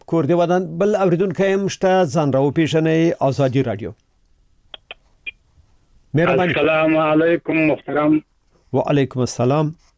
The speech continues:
Speaker 2: سروان صاحب، سلامونه مې قبول کړو.
Speaker 1: کور دې ودان، سلامت اوسئ. مهرباني کوئ.
Speaker 2: مننه. زه محمد اشرف اکدو، سکندر ولایت، زرغنده ولسوالۍ سره ټلیفون په کار شوم.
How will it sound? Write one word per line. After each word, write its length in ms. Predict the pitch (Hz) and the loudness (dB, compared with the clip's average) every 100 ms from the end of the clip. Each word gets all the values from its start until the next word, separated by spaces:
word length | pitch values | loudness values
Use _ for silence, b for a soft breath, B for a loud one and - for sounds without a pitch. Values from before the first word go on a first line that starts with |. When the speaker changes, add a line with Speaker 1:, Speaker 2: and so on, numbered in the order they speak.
| _ _ - | _ _ -2
Speaker 2:
سروان 400 | 127 131 143 143 | 0 0 0 -2
صاحب، 220 | 151 147 - | -2 -2 -2
سلامونه 420 | 139 139 143 151 | -2 2 2 2
مې 120 | 147 135 | 0 0
قبول 260 | 127 135 131 | -2 0 0
کړو. 360 | 120 120 110 98 _ - | 0 0 -2 -8 _ -4
Speaker 1:
کور 260 | 170 202 | 0 2
دې 80 | 185 | 2
ودان، 320 | 151 139 127 | -2 -2 -6
سلامت 480 | - 143 139 170 - | -4 0 0 0 -2
اوسئ. 260 | 131 139 123 | -4 -2 0
مهرباني 440 | 156 170 190 196 | 2 2 2 0
کوئ. 240 | 135 107 104 _ _ _ _ _ _ _ _ _ _ _ _ _ _ _ _ _ - | -4 -8 -10 _ _ _ _ _ _ _ _ _ _ _ _ _ _ _ _ _ -2
Speaker 2:
مننه. 440 | 120 127 151 156 156 151 135 | 0 2 2 2 2 2 2
زه 300 | 151 160 147 | 2 2 2
محمد 420 | 135 123 131 123 | 0 0 -2 0
اشرف 360 | 123 - 147 151 | 0 0 -2 -2
اکدو، 420 | - 117 117 131 147 - | -2 -2 0 0 0 -2
سکندر 460 | 131 123 117 127 135 | -4 -2 0 0 0
ولایت، 320 | 135 135 135 | 0 -2 -2
زرغنده 420 | 117 110 110 123 | -2 0 0 0
ولسوالۍ 440 | 123 110 127 135 127 | 0 0 0 0 0
سره 100 | 117 | -4
ټلیفون 400 | 117 110 127 117 | -2 -2 -2 -2
په 40 | 120 | -2
کار 220 | 127 127 143 | -2 -2 -2
شوم. 240 | 143 | 0